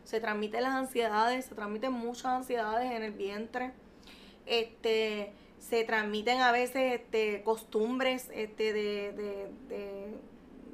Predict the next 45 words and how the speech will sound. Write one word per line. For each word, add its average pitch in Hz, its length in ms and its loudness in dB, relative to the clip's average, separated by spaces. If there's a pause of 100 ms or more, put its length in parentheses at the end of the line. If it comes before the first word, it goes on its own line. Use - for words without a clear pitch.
(180)
de 208 460 -4 (840)
obsesiones. 233 840 0 (520)
O - 20 -20
sea, 294 180 4
en 269 80 4
el 240 60 2
vientre 277 300 0
pasan 349 320 4
muchas 294 300 0
cosas 226 380 2 (380)
y, 254 420 -2 (200)
y, 254 340 -2
pues, 339 180 6 (580)
es 262 160 4
difícil, 320 640 -2 (680)
vuelvo 233 280 2
y 294 80 0
digo, 311 340 4
recordar 233 680 2
qué 247 140 4
pasó 262 280 0
en 285 60 2
el 285 100 2
vientre, 311 320 0
a 254 60 6
menos 233 200 0
que 277 120 -2
tú 269 100 -8
tengas 277 280 0
un 277 180 -4
papá 262 480 6
o 262 80 2
una 262 160 -2
mamá 262 300 0
que 262 140 0
todo 233 220 0
el 247 80 0
tiempo 262 240 -4
te 269 80 -4
esté 269 160 -4
hablando 262 300 4
de 269 80 2
eso 262 160 -2
desde 262 160 4
pequeño 254 560 -2